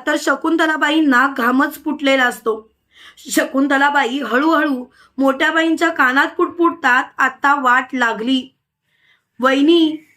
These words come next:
मी सर्व सत्य यांच्यापासून लपवलं होतं, पण काहीही झालं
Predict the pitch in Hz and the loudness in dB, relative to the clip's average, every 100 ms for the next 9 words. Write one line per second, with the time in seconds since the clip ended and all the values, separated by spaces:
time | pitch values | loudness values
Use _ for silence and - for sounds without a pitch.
0 | - 294 370 370 330 339 339 330 320 320 | 0 2 2 2 0 0 -2 -2 -2 0
1 | 339 320 269 269 311 311 311 330 330 294 | 0 0 0 -2 -2 -2 -2 0 2 2
2 | 269 320 330 339 349 339 339 311 285 311 | 0 0 0 2 2 0 0 -2 -2 -2
3 | 320 320 269 269 _ _ _ _ _ - | 0 0 0 -6 _ _ _ _ _ -4
4 | 262 269 339 415 381 285 | 0 2 4 4 2 0